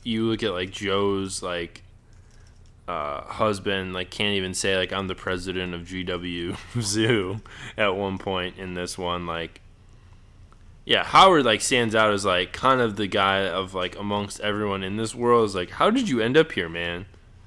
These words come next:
But when you just mentioned the thing about, like, they're infa-, I think it's, like, Howard, for some reason, is infatuated with Carol, and Carol is infatuated with, that Howard is infatuated with her.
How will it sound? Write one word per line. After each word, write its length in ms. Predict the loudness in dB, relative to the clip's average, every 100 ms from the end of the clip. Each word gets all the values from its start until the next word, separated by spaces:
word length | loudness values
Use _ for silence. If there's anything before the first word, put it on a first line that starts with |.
| -20 -20 -20 4
But 380 | 6 6 4 -6 -20 -20 -20 -20 -16
when 240 | -2 2 4
you 220 | 2 0
just 260 | -6 -2
mentioned 300 | 0 0 0
the 40 | 0
thing 60 |
about, 160 | 2 4
like, 160 | 4 4
they're 160 | 0
infa-, 220 | 4 4
I 100 | 4
think 220 | 2 2 4
it's, 180 | 4
like, 240 | 4 4 2 -18 -20 -16
Howard, 500 | -4 2 4 4 2
for 140 | -2
some 240 | 0 2 2
reason, 360 | 2 2 2
is 140 | -2 -2
infatuated 840 | -6 2 4 4 2 2 4 2
with 260 | 0 -4 -4
Carol, 480 | 0 2 4 4 2
and 160 | -2
Carol 640 | -4 0 2 2 2 2 -2 -20 -20 -18 -6
is 160 | -4
infatuated 1160 | -2 -4 -6 0 2 2 0 -2 0 0 0 -4 -14 -20 -20 -20 -20 -20 -20 -20 -20 -20 -20 -20 -20 -14
with, 580 | -6 0 2 2 0 -20 -20 -20 -16 -8
that 320 | 2 4 4
Howard 460 | 4 8 8 6 4
is 120 | 2
infatuated 840 | -2 2 2 2 0 0 0 -2
with 240 | -2 -4
her. 340 | -4 -8 -8